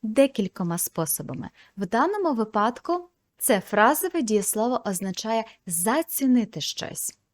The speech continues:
Тобто, а як тобі це? Чи подобається це тобі? Usually, this type of tuxedo is popular with students. Зазвичай такі смокінги популярні у студентів.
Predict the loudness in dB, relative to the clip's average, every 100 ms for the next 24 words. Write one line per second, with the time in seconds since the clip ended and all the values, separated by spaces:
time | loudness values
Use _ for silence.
0 | -4 -4 -2 -6 -6 _ -2 0 2 0
1 | 0 0 -2 -2 0 2 2 0 -4 -2
2 | -2 -2 _ _ _ _ -6 -2 0 2
3 | 0 2 0 0 -2 0 -4 -2 -2 -2
4 | -4 -6 -4 -4 -6 _ _ _ -2 4
5 | 6 4 4 2 4 2 0 -4 2 2
6 | 2 -4 0 0 0 -2 -4 -6 -4 -4
7 | -2 -2 0 0 0 -2 -4 -4 -4 -4
8 | -2 -2 -2 -4 0 0 0 -4 -6 -8
9 | -8 -6 -4 0 -2 -2 -8 -10 -12 _
10 | _ _ 0 2 2 6 6 6 2 -4
11 | -4 _ _ 2 2 4 0 0 2 2
12 | 0 -4 -6 -2 -4 0 0 0 -2 0
13 | -2 -2 -4 -2 0 0 2 2 2 0
14 | -2